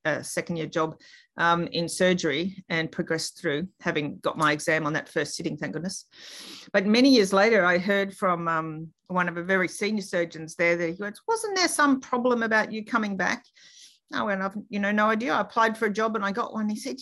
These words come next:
"Yes, yes. Yeah, they didn't want you to come back because, um, you'd had a child and they, they thought you wouldn't make it in surgery. You know, you needed to commit all your time to surgery and it was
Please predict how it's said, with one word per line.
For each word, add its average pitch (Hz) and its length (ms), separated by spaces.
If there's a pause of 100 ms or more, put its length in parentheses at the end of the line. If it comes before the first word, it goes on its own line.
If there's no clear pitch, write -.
"Yes, 359 540
yes. 277 360 (380)
Yeah, 254 180
they 254 120
didn't 277 220
want 254 180
you 247 60
to 240 60
come 240 260
back 226 300
because, 220 520
um, 196 440
you'd 220 220
had 233 180
a 196 60
child 208 500
and 170 200 (320)
they, 170 420 (160)
they 185 140
thought 220 280
you 196 80
wouldn't 185 260
make 185 220
it 185 100
in 180 120
surgery. 185 560
You 180 120
know, 175 100
you 170 160
needed 185 320
to 175 100
commit 185 280
all 180 140
your 180 120
time 175 260
to 170 60
surgery 180 540
and 165 100
it 156 100
was 175 300